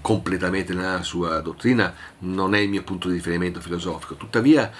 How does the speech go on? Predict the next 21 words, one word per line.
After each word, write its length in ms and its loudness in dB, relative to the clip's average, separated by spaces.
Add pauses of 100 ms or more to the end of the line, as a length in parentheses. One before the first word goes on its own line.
(200)
ho 120 4
il 80 4
ricordo 580 4
di 100 2
un 100 2
grandissimo 540 0
insegnamento, 960 -6
di 100 -6
insegnamento 720 -2 (260)
appunto 500 -4
capace 520 2
di 100 0
portarti 840 -2
in 100 4
un 140 4
altro 360 0
mondo, 440 -2
nel 180 4
mondo 280 -2
della 200 0
filosofia, 500 -6